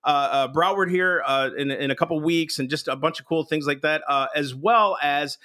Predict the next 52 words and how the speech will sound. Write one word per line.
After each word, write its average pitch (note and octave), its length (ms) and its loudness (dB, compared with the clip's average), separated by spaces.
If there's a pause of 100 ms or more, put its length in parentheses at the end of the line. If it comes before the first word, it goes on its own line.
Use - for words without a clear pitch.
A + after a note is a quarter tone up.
(220)
comment A3 420 2
where G#3 140 2
you're F#3+ 160 0
from. E3+ 400 0
Wherever F3+ 280 2
you're A#3 160 2
from, F3+ 320 0
comment F3+ 500 0
and C#3+ 140 0
share F#3 340 0
the F#3 100 0
video. E3 320 2
We B2 140 0
want D3+ 260 0
this E3+ 160 -6
to E3 80 -4
get D#3 140 0
out D3 180 0
there D3+ 120 -4
as B2 80 -8
much D3 200 -2
as C#3 80 -4
possible. C#3 540 -2 (300)
We B2+ 120 2
need D#3 280 2
the E3 80 0
message D#3 300 0
to D3 60 -2
get C#3+ 100 2
out C3+ 140 2
there. C3+ 120 -2
Hey, E3+ 180 2
everybody D#3+ 400 2
on C#3+ 80 0
YouTube E3+ 380 -2
land, E3 280 2
how C3+ 80 0
you C3 140 0
doing? E3 380 0 (360)
Comment E3+ 340 4
where D#3+ 120 2
you're C#3+ 100 2
from, E3+ 280 0
where C#3+ 120 2
you're B2+ 100 0
watching D#3 380 0
from, D#3 240 0
and C3+ 100 0
we C#3 120 0
would C3+ 100 0
love D3 220 0
to, C3 220 0